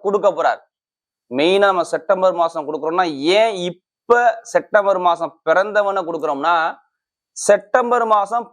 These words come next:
பதினாலாம் தேதிக்கு அப்புறம் நாலு கிரக பெயர்ச்சி இருக்குங்க. இது மிகப்பெரிய ஒரு வாழ்க்கையில ஒவ்வொருத்தருக்குமே ஒரு மாற்றத்தை கண்டிப்பா கொடுக்கும். உங்க ஜாதகத்துல தசாபுத்தி நல்லா இருந்தா பயங்கரமான ஒரு ராஜயோகம் இருக்கு,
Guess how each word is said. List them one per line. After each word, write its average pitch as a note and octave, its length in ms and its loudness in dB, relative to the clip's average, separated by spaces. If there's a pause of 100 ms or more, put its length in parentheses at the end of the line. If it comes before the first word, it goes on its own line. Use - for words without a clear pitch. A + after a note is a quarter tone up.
(120)
பதினாலாம் A3 580 0
தேதிக்கு D#3+ 300 -4
அப்புறம் - 320 0 (800)
நாலு G3 540 2 (280)
கிரக G#3+ 280 4 (140)
பெயர்ச்சி G3+ 320 -2
இருக்குங்க. A#2+ 340 -16 (480)
இது C3+ 140 2 (180)
மிகப்பெரிய G#3 1040 0 (140)
ஒரு G3 180 0
வாழ்க்கையில F#3 580 -2
ஒவ்வொருத்தருக்குமே F#3 840 -2 (460)
ஒரு E3 140 2 (100)
மாற்றத்தை F#3 540 0 (160)
கண்டிப்பா E3+ 500 0
கொடுக்கும். C#3+ 360 -6
உங்க C3 120 -2 (180)
ஜாதகத்துல E3 600 0 (600)
தசாபுத்தி F3+ 580 0 (140)
நல்லா F3+ 280 2 (120)
இருந்தா F3 260 -2 (300)
பயங்கரமான G3+ 800 0
ஒரு F#3 120 -4 (140)
ராஜயோகம் F#3 720 -4
இருக்கு, E3+ 260 -8